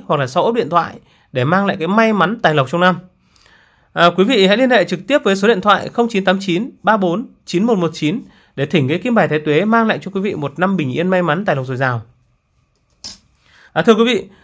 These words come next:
à, trong năm hai nghìn không trăm hai mươi tư năm Giáp Thìn thì những người tuổi Giáp Tuất sinh năm một nghìn chín trăm chín mươi tư nữ mạng ấy,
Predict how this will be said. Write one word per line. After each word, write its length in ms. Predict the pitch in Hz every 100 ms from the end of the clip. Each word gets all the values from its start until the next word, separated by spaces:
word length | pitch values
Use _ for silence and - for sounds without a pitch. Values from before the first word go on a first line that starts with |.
| _
à, 120 | 170
trong 140 | 175 269
năm 120 | 262
hai 100 | 269
nghìn 140 | 214
không 140 | 220 240
trăm 160 | 254
hai 80 | 247
mươi 100 | 240
tư 160 | 254 240
năm 80 |
Giáp 140 | 254 262
Thìn 240 | 226 175
thì 100 | 160
những 140 | 160 240
người 120 | 202
tuổi 100 | 135
Giáp 220 | 202 233
Tuất 160 | 277 277
sinh 140 | -
năm 100 | 240
một 60 | 202
nghìn 120 | 156
chín 140 | 147 147
trăm 120 | 214
chín 100 | 190
mươi 60 |
tư 140 | 196 220
nữ 120 | 196
mạng 180 | 240 180
ấy, 140 | 185